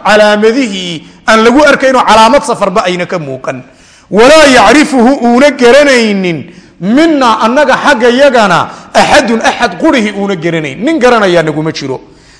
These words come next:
Xataa jalasa, ilaayuu fadhiisto. Ila nabiyi, nebi Maxamed ilaayuu la fadhiisto, sallallahu alayhi wa sallam. Fa asnada, wuu tiiriyey si degdega. Rukbatayhi, labadiisa jilib,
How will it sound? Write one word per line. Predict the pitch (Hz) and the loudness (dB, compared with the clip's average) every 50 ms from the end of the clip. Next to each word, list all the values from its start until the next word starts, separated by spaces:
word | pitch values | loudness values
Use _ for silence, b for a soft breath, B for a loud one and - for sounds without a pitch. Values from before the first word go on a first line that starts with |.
| b b | b b
Xataa | - - - 285 - - 247 240 220 | -4 0 0 0 2 2 2 2 2
jalasa, | 185 170 226 220 214 190 - 269 277 | 2 2 2 2 2 2 0 0 0
ilaayuu | 254 233 226 226 240 240 233 214 190 | 0 2 2 2 2 2 2 0 -2
fadhiisto. | - - 180 160 156 156 147 131 - - - 160 147 131 - - - b b b b b b b b b _ | -4 -4 -4 -4 -4 -6 -8 -10 -12 -12 -8 -8 -8 -8 -10 -16 -20 b b b b b b b b b _
Ila | 233 240 269 294 311 | -2 2 2 4 4
nabiyi, | 302 285 262 247 233 277 269 262 247 240 | 4 2 2 2 2 2 2 2 2 2
nebi | 233 262 285 269 240 240 | 2 2 2 2 2 2
Maxamed | 220 - 139 - 208 214 254 262 254 | 0 0 -2 -2 -2 0 0 0 0
ilaayuu | 254 220 220 240 247 247 233 220 | 0 0 2 2 2 2 2 2
la | 220 262 277 | 2 2 0
fadhiisto, | - - 240 226 214 202 190 170 - - - 180 147 113 B B B B B B B | 2 0 0 -2 -2 -2 -4 -6 -8 -6 -2 -2 -2 -2 B B B B B B B
sallallahu | - - - - 240 240 233 220 220 220 214 214 233 262 285 254 208 233 226 | -12 -6 -2 0 0 2 2 2 2 2 2 2 2 4 4 4 4 2 2
alayhi | 190 202 208 214 226 165 135 175 | 2 2 2 0 0 -2 -2 0
wa | 170 160 151 | 0 -2 0
sallam. | - 185 180 170 156 135 110 - - B B B B B B B B B | 0 0 0 0 0 -2 -4 -8 -14 B B B B B B B B B
Fa | - - 214 254 | -4 -2 0 2
asnada, | - 247 220 - 254 254 254 294 294 220 262 247 | 2 2 2 0 0 2 2 2 2 4 2 2
wuu | 240 262 302 294 269 | 2 2 2 2 0
tiiriyey | 285 - 233 226 220 220 202 208 208 214 190 | -2 -4 -4 -4 -2 -2 -2 -2 -2 -4 -4
si | - - 262 | -4 -6 -4
degdega. | 196 214 254 220 208 165 170 165 156 156 147 147 - - - b b b b b b b - - | -2 -2 -2 -2 -2 -2 -4 -2 -2 -2 -4 -6 -8 -14 -20 b b b b b b b -6 -2
Rukbatayhi, | - 254 254 - 240 196 247 233 233 247 277 294 294 262 220 240 226 | -2 0 0 0 0 0 0 2 2 2 2 2 2 2 0 0 0
labadiisa | 226 240 240 285 285 285 254 240 220 196 - - 196 | 2 2 2 2 2 0 0 -2 -4 -2 -2 -2 -4
jilib, | 190 147 147 190 185 185 190 | -4 -4 -6 -6 -6 -6 -6